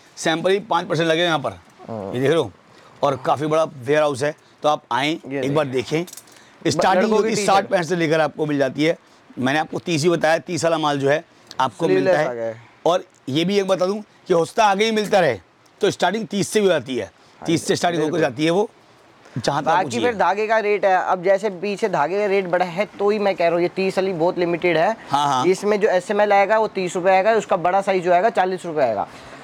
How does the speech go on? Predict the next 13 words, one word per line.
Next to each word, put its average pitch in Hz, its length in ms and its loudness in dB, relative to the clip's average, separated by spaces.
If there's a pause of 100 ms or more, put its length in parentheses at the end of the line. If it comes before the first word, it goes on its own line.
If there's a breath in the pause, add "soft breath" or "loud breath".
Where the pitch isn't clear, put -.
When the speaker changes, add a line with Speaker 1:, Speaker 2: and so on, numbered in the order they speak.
(160)
Speaker 2:
तो 165 60 2
अगर 180 160 2
आप 196 80 -2
साठ 190 260 0
piece 185 180 -2
लेते 196 180 2
हैं, 220 80 4
एवरेज 208 300 2
थर्टी 185 200 -2
फ़ाइव 180 160 0
रुपीज 147 240 -2
आ 117 100 2
जाएगी। 78 260 -6